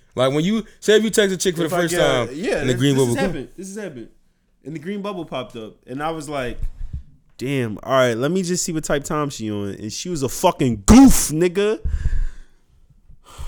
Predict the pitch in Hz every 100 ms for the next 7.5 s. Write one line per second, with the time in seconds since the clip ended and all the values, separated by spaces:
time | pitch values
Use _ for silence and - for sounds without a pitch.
0 | - - - - - - 113 107 104 123
1 | 123 120 - 226 220 190 156 240 277 262
2 | 151 120 117 - 381 - 113 113 - 101
3 | 107 - - 113 107 113 113 107 101 101
4 | - 113 113 110 110 107 - 113 110 -
5 | 175 208 180 - - - 107 131 151 175
6 | 160 170 151 156 151 165 151 147 135 127
7 | 127 123 113 -